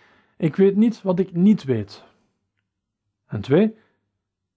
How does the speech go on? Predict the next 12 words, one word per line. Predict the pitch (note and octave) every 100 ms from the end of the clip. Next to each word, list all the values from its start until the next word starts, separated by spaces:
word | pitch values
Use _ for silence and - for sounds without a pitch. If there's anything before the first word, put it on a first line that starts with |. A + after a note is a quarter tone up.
| _ -
ik | D3+ -
weet | F3
het | F#3
nooit | F#3 F#3+ F#3
helemaal, | D3 D#3+ D3 C#3+ D#3 E3+ F3 - _ _
ik | - -
weet | C3
het | B2+
altijd | - E3 D#3+ D#3 D#3 _ -
beter | B2 C3 C3 C3 B2
en | B2 A#2 A#2
beter. | C3+ - A2 -